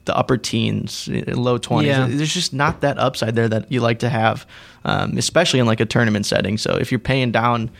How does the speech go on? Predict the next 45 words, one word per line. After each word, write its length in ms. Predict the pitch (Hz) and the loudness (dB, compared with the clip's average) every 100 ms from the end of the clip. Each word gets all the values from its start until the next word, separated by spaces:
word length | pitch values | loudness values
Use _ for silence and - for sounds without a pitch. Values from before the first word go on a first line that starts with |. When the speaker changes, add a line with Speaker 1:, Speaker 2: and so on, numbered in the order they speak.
| - | -10
Speaker 1:
and 100 | - | -2
you 100 | 120 | 2
want 220 | 117 120 120 | 2 2 0
a, 100 | 120 | 0
you 100 | 131 | 0
want 160 | 151 | 0
a 40 | 123 | 0
guy 200 | 113 113 | 0 0
that 200 | 110 - | -2 -4
could 260 | - 120 | -2 -2
still, 300 | - 117 104 | -2 -4 -2
you 120 | 117 113 | -4 -4
know, 100 | 107 | -4
blow 260 | 104 104 | -4 -2
up, 200 | 101 101 | 0 -2
but 120 | - - | -4 -2
I 100 | 127 | -2
just, 200 | 123 - | -2 -2
I 80 | 120 | -2
just 180 | 117 | -2
don't 180 | - - | -4 -4
see 120 | - - | -4 -4
that 200 | - - | -4 -4
with, 280 | - - - - - | -8 -12 -20 -20 -12
Speaker 2:
There's 140 | - 180 | -4 0
Speaker 1:
with 60 | |
Speaker 2:
not 120 | 202 233 | 0 0
a 60 | |
lot 80 | 214 | 0
of 60 | 175 | 2
Speaker 1:
Ingles. 160 | 135 | 0
Speaker 2:
upside. 240 | 113 110 110 | -2 -6 -4
I'll 120 | 139 | -2
give 200 | 143 170 | 0 0
you 60 | 151 | 0
that. 220 | 110 107 | -2 -4
But 100 | 120 | -8
for 100 | 151 | -8
forty-two 540 | 139 190 208 202 175 | -2 -2 -2 0 0
hundred 420 | 120 131 123 113 - | 2 4 4 2 -2
to 120 | 131 | -2
get 120 | 123 | 0
a 40 | 120 | 0
guy 180 | 120 117 | 2 2
that's 280 | 117 - | 0 -2